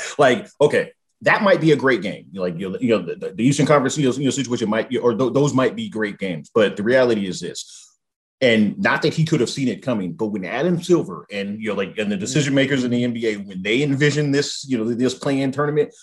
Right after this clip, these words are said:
they could not have possibly envisioned a better scenario than LeBron and Anthony Davis finally coming back,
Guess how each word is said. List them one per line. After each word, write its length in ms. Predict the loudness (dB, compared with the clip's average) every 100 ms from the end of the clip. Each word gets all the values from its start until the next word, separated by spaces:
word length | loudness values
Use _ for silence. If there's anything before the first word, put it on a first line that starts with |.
| _
they 120 | -4 -4
could 340 | 2 6 6
not 200 | 6 4
have 140 | 0
possibly 540 | -2 0 0 -2 -4 -4
envisioned 360 | -4 -4 -4
a 200 | -6 -6 0
better 220 | 2 2
scenario 640 | 0 -4 -2 -2 -4 -6 -10 -16 -14 0
than 300 | 2 4 0
LeBron 500 | 0 2 4 6 4
and 100 | 4
Anthony 380 | 2 0 -2
Davis 380 | 0 -2 -2 -6
finally 400 | -4 -2 0 -2
coming 280 | -2 -4 -2
back, 360 | -2 -2 -4